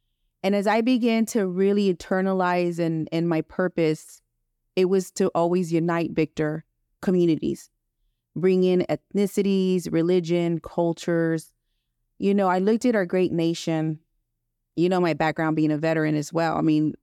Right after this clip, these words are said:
I started thinking about my faith, about my, about my passion and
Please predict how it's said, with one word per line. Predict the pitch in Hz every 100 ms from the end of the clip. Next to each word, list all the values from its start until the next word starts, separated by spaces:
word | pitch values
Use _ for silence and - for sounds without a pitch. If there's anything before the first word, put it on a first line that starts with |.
| -
I | 160
started | 156 165 156 -
thinking | 160 160
about | 156 151 151 151 - _ -
my | 151 143
faith, | - 208 208 196 190 175
about | 165 156 156 147
my, | 156 151 151 151 160 _ _ _ _ _ _ -
about | 160 165 160
my | 156 156 147 147 139 - _ _ _ _ _ _ _
passion | - - 180 190 190 - 196 185 185
and | 151